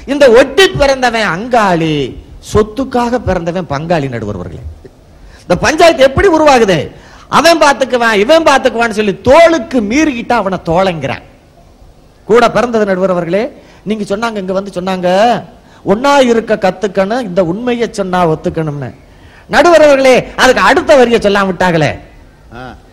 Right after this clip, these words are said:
Speaker 1: வீட்டை விட்டு வெளியே வந்தா நாளும் நடக்கலாம், அந்த நாளும் தெரிஞ்சு நடந்துகிட்டா நல்லா இருக்கலாம்னு பாடி வச்சானே நடுவர் அவர்களே. கூட்டு குடித்தனமா இருந்திருந்தா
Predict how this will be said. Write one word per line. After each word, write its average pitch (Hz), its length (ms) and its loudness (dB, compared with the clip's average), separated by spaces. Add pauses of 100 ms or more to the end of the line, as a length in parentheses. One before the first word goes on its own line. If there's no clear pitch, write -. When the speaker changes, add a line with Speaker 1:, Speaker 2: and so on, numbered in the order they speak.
(200)
Speaker 1:
வீட்டை 294 540 4
விட்டு 294 360 0
வெளியே 262 380 4
வந்தா 220 440 0
நாளும் 240 580 0
நடக்கலாம், 165 800 0 (720)
அந்த 294 220 2
நாளும் 330 540 2
தெரிஞ்சு 302 280 2
நடந்துகிட்டா 262 880 0 (180)
நல்லா 294 420 4
இருக்கலாம்னு 254 520 0
பாடி 240 220 0
வச்சானே 208 340 -2
நடுவர் 214 300 0
அவர்களே. 208 600 2 (160)
கூட்டு 254 320 0
குடித்தனமா 233 280 0
இருந்திருந்தா 226 500 0